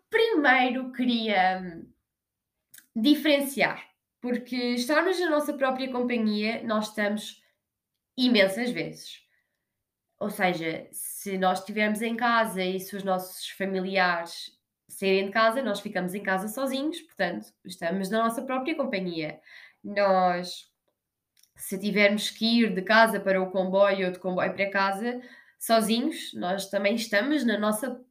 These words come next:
própria companhia. Nós, se tivermos que andar de carro para algum lado, pronto.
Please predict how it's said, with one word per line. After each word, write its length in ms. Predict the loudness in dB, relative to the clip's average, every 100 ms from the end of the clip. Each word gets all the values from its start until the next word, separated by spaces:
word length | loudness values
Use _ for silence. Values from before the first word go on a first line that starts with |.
| _ 0
própria 360 | 2 2 0
companhia. 580 | -2 -2 0 0 0 -2
Nós, 420 | -4 -4 -6 -12 -18 -20 _
se 140 | -20 -6
tivermos 580 | -4 4 4 4 -4 -10
que 200 | -4 0
andar 340 | 2 4 2
de 100 | -2
carro 440 | 0 2 2 -2 -2
para 200 | 0 2
algum 340 | 2 0 0
lado, 440 | 2 2 0 -8 -8
pronto. 280 | -8 -8